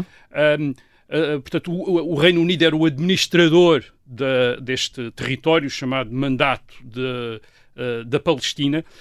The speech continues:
E, de facto, no Mandato da Palestina, o conflito entre, ahm, judeus e árabes, ah, já vinha quase desde os anos vinte.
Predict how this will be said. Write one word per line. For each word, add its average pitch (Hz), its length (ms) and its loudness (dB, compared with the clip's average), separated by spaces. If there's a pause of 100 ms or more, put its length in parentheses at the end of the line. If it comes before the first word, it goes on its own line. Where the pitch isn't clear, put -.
(120)
E, 185 60 -6
de - 80 -4
facto, - 240 2
no 233 220 4
Mandato 208 380 2
da 196 80 -6
Palestina, 180 440 -8
o 180 60 -4
conflito 190 720 -2 (100)
entre, 170 680 0 (400)
ahm, 143 880 -2 (1040)
judeus 139 1000 0
e 160 220 0
árabes, 160 760 -2
ah, 147 380 -16
já 180 180 0
vinha 180 240 2
quase 175 280 0
desde 160 200 0
os 135 140 -10
anos 160 240 2
vinte. 160 460 -2